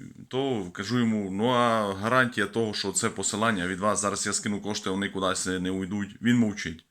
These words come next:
Е, кажу: "Ну, номер карточки, чи як там?" Ну, я до цього часу, кажу, скидав на карточку.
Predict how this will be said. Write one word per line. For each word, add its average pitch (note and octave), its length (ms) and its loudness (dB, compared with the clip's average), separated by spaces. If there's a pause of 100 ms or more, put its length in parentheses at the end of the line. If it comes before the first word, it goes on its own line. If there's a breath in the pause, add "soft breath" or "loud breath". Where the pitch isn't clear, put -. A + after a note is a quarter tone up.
(1300 loud breath)
Е, F#2 520 -4
кажу: G#2+ 300 -2
"Ну, B2 360 4
номер A2+ 460 2
карточки, G2 580 0 (220)
чи - 180 -2
як A2 280 4
там?" F#2 200 -2
Ну, F2+ 280 -8 (340 loud breath)
я A2+ 100 2
до A#2+ 120 -2
цього B2+ 300 2
часу, B2 300 0
кажу, A#2 240 -2
скидав A#2 360 2
на A2 80 2
карточку. G2 600 -2